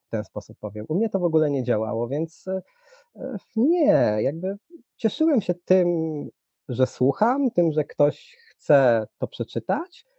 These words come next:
co napiszę i tyle. Więc, e, jeśli Werba sobie robi takie utwory, niech sobie robi.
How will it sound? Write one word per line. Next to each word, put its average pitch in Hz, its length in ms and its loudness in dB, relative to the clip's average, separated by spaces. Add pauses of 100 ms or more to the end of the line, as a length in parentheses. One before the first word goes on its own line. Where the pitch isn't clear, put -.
co - 140 -4
napiszę 190 420 -4
i 294 60 -4
tyle. 120 380 2 (560)
Więc, 175 480 0
e, 170 380 4
jeśli 214 460 2
Werba 156 500 6
sobie 127 260 0
robi 120 220 0
takie 147 260 -4
utwory, 165 640 -2
niech 302 160 -6
sobie 196 220 4
robi. 135 480 2